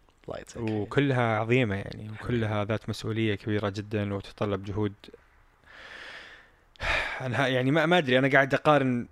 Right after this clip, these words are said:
Speaker 2: بين، بينك وبيني، ما عندي الحمد لله إلا واحد من اللي قلتهم يعني.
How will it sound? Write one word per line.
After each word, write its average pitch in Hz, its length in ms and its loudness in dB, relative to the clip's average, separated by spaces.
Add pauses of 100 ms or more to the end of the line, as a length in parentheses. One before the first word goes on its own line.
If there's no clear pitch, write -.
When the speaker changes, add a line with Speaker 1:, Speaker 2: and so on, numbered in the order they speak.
(140)
Speaker 2:
بين، 135 360 4
بينك 135 380 0
وبيني، 135 400 2 (100)
ما 151 200 4
عندي 160 280 2
الحمد 123 260 -2
لله 131 180 4
إلا 127 120 2
واحد 117 320 2
من 107 120 -4
اللي 107 100 -4
قلتهم 104 380 -6
يعني. 110 180 -8